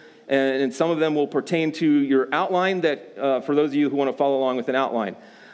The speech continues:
So let's review this account of the fisherman's decision to follow Jesus. So Luke five, one to eleven, follow along with me. I'm just gonna read the first three verses here.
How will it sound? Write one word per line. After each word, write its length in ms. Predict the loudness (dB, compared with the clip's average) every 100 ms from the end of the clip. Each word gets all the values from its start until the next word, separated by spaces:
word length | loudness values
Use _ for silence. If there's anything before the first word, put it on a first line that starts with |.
| -6
So 260 | 0 2 2
let's 260 | 0 -2
review 480 | -4 -4 -2 0 2
this 200 | 2 0
account 460 | -4 -2 -2 0 0
of 220 | 0 2
the 260 | 0 0 -2
fisherman's 420 | -4 -2 -2 -2
decision 400 | -2 -2 0 0
to 60 | 0
follow 300 | 0 0 0
Jesus. 360 | -2 -2 0
So 300 | 2 2 0 -8 -20 -20 -4
Luke 220 | 0 0
five, 600 | 0 0 2 0 -2 -6 -4
one 260 | 0 0
to 120 | 0 2
eleven, 420 | 2 2 -2 -4
follow 320 | -2 0 2
along 240 | 2 0
with 200 | 0 -2
me. 100 | -2
I'm 80 | -2
just 140 | -2 0
gonna 140 | 2
read 200 | 2 0
the 60 | 0
first 300 | 0 -2 0
three 140 | 0
verses 400 | 2 0 0 -4
here. 300 | -2 -2